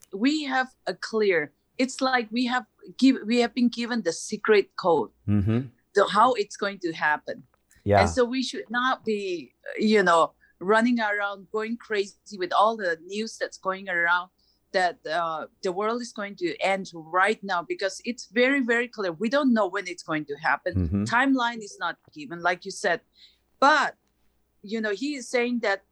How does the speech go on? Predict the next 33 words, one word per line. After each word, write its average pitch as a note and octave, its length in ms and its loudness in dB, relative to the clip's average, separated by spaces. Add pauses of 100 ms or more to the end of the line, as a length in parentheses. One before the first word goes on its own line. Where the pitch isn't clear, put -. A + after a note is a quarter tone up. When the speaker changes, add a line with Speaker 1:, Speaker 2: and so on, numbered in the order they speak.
(160)
Speaker 1:
everybody A3+ 680 -2 (180)
will A#3+ 320 2 (180)
get G3+ 320 0
an A#3 200 2
opportunity. A#3 800 -4 (420)
Speaker 2:
Mm-hmm. G2+ 240 2
Speaker 1:
And G#3+ 160 4
so A#3 340 2
it's - 260 -8
like, B3 180 -2 (800)
you A3+ 140 6
know, A3 160 6
people A#3+ 460 2
will G3+ 160 -2
not B3+ 240 0
be A3 180 -6
able B3 220 -8
to A3+ 100 -12
say, A3 320 0
"Well, A#3+ 420 -2
I A3 240 2
never B3 220 -8
got A3+ 320 -4
to F#3+ 140 -8
hear, E3+ 360 -6 (140)
so - 180 0
I G3 140 4
never A#3 440 -6
got A#3 280 -2
an A3+ 140 -10
opportunity A#3 800 -6 (340)
to C4+ 440 4
reject F3+ 640 -2